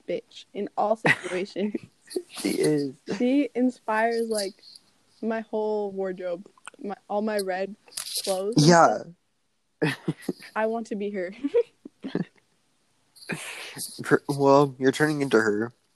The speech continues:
Speaker 1: Slowly but surely, I've
Speaker 2: Starting
Speaker 1: been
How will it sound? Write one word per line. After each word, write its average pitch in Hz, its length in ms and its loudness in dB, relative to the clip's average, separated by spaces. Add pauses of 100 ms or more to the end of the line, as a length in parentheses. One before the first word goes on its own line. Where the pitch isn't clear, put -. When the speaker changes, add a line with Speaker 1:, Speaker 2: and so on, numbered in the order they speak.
(300)
Speaker 1:
Slowly 285 380 0
but 262 200 0
surely, 247 460 0 (100)
I've 208 240 -4
Speaker 2:
Starting 139 420 2
Speaker 1:
been 135 80 -12